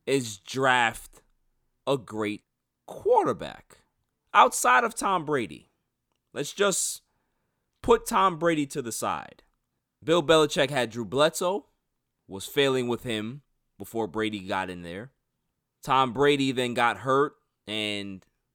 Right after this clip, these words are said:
here came Matt Cassel. Won eleven games, played pretty well in that Bill Belichick system.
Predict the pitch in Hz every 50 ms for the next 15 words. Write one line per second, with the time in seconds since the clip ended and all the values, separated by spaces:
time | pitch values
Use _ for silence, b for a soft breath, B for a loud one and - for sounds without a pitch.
0 | _ _ - 165 202 214 185 - 226 190 190 190 170 151 151 165 170 - - -
1 | 165 139 120 104 - - 73 - _ _ _ _ _ _ _ _ _ _ _ _
2 | - 104 135 143 147 139 143 143 139 123 123 113 101 135 143 143 147 147 143 143
3 | 143 143 - - - - _ _ _ _ _ _ - - 202 240 233 - - 190
4 | 190 185 170 151 151 160 160 156 143 139 135 123 110 104 135 139 139 120 135 127
5 | 127 120 - - 120 107 - - 139 135 127 - 117 107 113 143